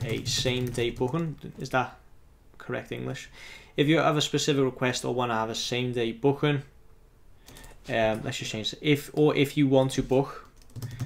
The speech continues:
if you want to book within the next twenty-four hours, click, uh, not, not click, please give us a call on plus, and then just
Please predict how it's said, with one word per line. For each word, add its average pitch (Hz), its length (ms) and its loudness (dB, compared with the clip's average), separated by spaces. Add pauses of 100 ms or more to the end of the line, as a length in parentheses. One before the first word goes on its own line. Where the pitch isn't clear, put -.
(260)
if 127 240 -2
you 120 160 0
want 120 300 0
to 120 200 -2 (220)
book 127 320 -2 (920)
within 117 400 -2 (240)
the 117 100 -2
next 113 640 -4 (260)
twenty-four 127 800 -2 (160)
hours, 135 640 0 (420)
click, 127 500 -4 (140)
uh, 113 420 0
not, 117 220 -8
not 107 180 -6
click, 104 240 -10 (520)
please 123 460 -2 (500)
give 117 320 0
us 113 260 -2
a 110 140 -2
call 117 580 -2
on 101 240 -6 (880)
plus, - 440 0
and 110 180 -2
then 107 160 -4
just - 240 -8